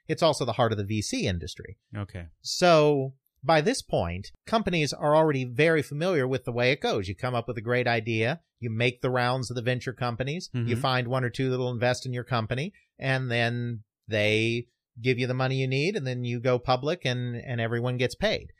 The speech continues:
Speaker 1: So, I mean, it's just, it's already established practice.
Speaker 2: Right.
Speaker 1: Nobody ever factored because when the video game industry was new, nobody knew what the value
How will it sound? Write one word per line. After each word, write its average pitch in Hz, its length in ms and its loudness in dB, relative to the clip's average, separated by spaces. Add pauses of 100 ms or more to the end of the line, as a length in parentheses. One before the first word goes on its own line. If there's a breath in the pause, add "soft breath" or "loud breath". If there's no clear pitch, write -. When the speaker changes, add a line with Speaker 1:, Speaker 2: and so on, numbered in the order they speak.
(120)
Speaker 1:
So, - 200 0
I 175 60 -2
mean, 175 140 -4
it's 190 140 0
just, - 200 -4
it's 185 200 -4
already 170 420 2
established 131 600 -4
practice. - 580 -8 (160)
Speaker 2:
Right. 117 300 0
Speaker 1:
Nobody 156 760 2
ever 135 340 4 (140)
factored 123 560 2
because 123 720 0 (260)
when 170 160 0
the 151 60 -2
video 170 180 2
game 147 160 0
industry 135 340 -6
was 107 180 -6
new, 110 760 -2 (440)
nobody 170 380 2
knew 156 240 2
what 139 260 0
the 120 80 -4
value 107 800 0